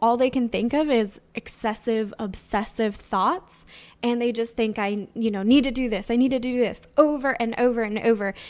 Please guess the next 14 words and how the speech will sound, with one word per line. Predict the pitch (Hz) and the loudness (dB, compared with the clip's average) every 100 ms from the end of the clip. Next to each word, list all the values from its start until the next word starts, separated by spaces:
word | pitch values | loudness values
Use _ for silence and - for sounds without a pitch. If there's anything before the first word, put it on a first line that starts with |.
| - - | -12 -2
and | 220 214 208 | 2 2 2
it's | 208 208 - | 0 -2 -6
driving | 240 214 226 220 220 233 220 | 0 4 4 2 0 -2 0
their | 214 220 | 2 6
every | 262 294 311 | 6 8 4
moment | 277 220 220 285 | 4 4 6 6
until | 277 262 269 233 | 8 6 6 4
they | 220 - | 4 10
act | 285 294 262 | 10 10 -4
upon | 208 220 208 | -6 -6 -6
it. | 254 403 - - - - - - - _ - | -4 -6 -8 -18 -20 -20 -20 -20 -20 _ -4
For | 277 277 | 4 4
me, | 277 339 415 302 254 | 6 4 4 4 2
it | 262 - 240 - | 0 0 -2 -2